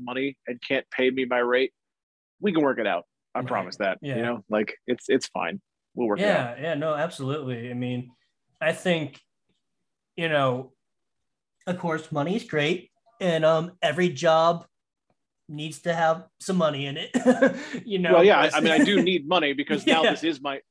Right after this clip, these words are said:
Speaker 1: this is the way I make a living now.
Speaker 2: Yeah,
Speaker 1: This is officially
Speaker 2: absolutely.
Speaker 1: it.
Speaker 2: But still, at the end of the day, you understand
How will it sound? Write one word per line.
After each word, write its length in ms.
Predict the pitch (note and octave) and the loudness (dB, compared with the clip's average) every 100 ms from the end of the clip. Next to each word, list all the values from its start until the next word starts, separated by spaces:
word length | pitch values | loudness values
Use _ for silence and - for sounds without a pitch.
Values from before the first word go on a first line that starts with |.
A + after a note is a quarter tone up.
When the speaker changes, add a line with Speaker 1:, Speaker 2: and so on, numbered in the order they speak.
| _ _ | _ _
Speaker 1:
this 120 | D#3 | -4
is 120 | D3 C#3+ | -4 -2
the 80 | |
way 160 | D#3 D3+ | 0 2
I 40 | |
make 200 | C#3+ D3+ | 2 -2
a 40 | C#3+ | -4
living 280 | D#3 C#3 A2 | -6 -6 -12
now. 100 | F#2+ | -10
Speaker 2:
Yeah, 200 | - G3 | -4 -2
Speaker 1:
This 100 | F#3 | -2
is 60 | F3+ | 0
officially 280 | G3+ G#3 D3 | 0 2 2
Speaker 2:
absolutely. 60 | C3 | 0
Speaker 1:
it. 60 | - _ _ - | -2 _ _ -10
Speaker 2:
But 280 | F#3 F#3 F#3 | -2 -2 -2
still, 280 | - G#3 F#3+ | -8 -2 -2
at 100 | F#3 | -2
the 100 | F#3 | -4
end 100 | F3 | -6
of 60 | D#3 | -8
the 80 | D3 | -8
day, 640 | C3+ E3 D#3+ D3+ C#3 C3+ _ | -2 0 2 0 -4 -10 _
you 800 | - D3+ D#3 D#3 D#3 D3+ D3 C#3+ D3+ | -18 -12 -8 -6 -6 -6 -6 -8 -8
understand 1200 | D3 C#3+ C#3 C3+ - - C#3+ C#3 C3+ B2+ B2 | -4 -4 -4 -6 -10 -6 -4 -2 -2 -2 -6